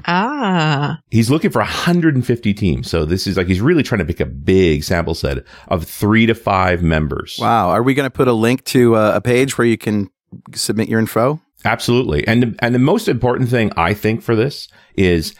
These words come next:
Speaker 2: he's gonna share the research with everybody who participates.
Speaker 3: Wow.
Speaker 2: So if you really wanna get an insight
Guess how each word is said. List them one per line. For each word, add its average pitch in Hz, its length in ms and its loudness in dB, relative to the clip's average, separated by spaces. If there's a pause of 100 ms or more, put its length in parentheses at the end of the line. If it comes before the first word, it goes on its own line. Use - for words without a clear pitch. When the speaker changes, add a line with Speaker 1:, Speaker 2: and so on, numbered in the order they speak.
Speaker 2:
he's 110 180 0
gonna 196 140 0
share 120 260 0
the 95 80 2
research 92 320 0
with 82 100 0
everybody 78 260 0
who 71 60 -2
participates. - 540 -6
Speaker 3:
Wow. 71 500 -2
Speaker 2:
So 85 60 -4
if 85 60 -2
you 113 140 2
really 196 180 4
wanna 180 180 0
get 113 140 0
an 90 80 2
insight 98 580 0